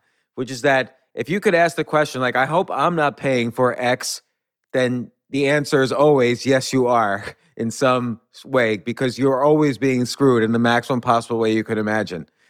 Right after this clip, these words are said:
So if you have to ask the question, then yes, you are being screwed. And the, and the reason this came up is, Jay, apparently, you, Jay, you don't pay for electric vehicle charging in your building.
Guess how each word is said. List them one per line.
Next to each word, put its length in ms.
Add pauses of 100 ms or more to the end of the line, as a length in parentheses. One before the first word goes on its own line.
(120)
So 160
if 60
you 100
have 120
to 100
ask 180
the 100
question, 400
then 160
yes, 260
you 80
are 60
being 180
screwed. 180
And 120
the, 60 (200)
and 100
the 60
reason 240
this 120
came 200
up 180
is, 300 (380)
Jay, 320
apparently, 640
you, 120
Jay, 240
you 120
don't 180
pay 220
for 440 (340)
electric 400
vehicle 260
charging 380
in 60
your 120
building. 480